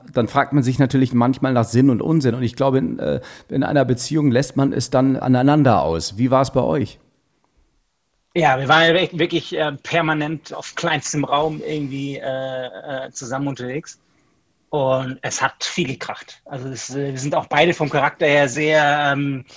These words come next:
Speaker 2: zielstrebig, sehr, haben einen klaren Kopf, was wir wollen. Und auch wenn du so eine gemeinsame Vision hast, im Detail,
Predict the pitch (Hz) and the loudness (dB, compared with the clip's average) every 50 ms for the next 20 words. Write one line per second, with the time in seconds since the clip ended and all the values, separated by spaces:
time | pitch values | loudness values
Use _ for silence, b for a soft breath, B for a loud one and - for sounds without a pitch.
0 | B B B B B B - - 196 185 165 151 - - 165 165 160 156 143 151 | B B B B B B -8 -4 -2 -2 -2 -2 -4 -2 0 0 0 2 0 -2
1 | 147 139 - - - - 151 156 151 151 151 147 139 131 139 156 160 156 156 156 | -2 -2 -4 -6 -4 -2 0 0 0 2 2 0 0 0 -2 -2 -2 -4 -4 -6
2 | 139 - - 202 185 156 160 165 - - 170 - - 160 151 - 156 143 127 160 | -8 -2 0 0 0 0 -2 -6 -6 -6 -6 -4 -4 -6 -4 -2 -2 0 2 2
3 | 160 165 165 165 160 160 151 - 151 151 151 139 - - 165 160 - 127 185 190 | 4 4 4 2 0 -4 -6 -8 -8 -8 -8 -8 -8 -4 -4 -4 0 0 2 2
4 | 180 190 180 170 180 180 175 175 165 170 170 156 160 151 147 147 139 123 160 220 | 4 4 4 4 4 4 4 4 6 6 4 6 4 4 4 2 2 4 4 4
5 | 240 175 147 135 - - 139 127 143 - - - 180 208 196 196 170 170 170 175 | 6 4 2 0 -2 -6 -10 -10 -10 -6 0 2 2 2 2 0 0 2 2 2
6 | - | 0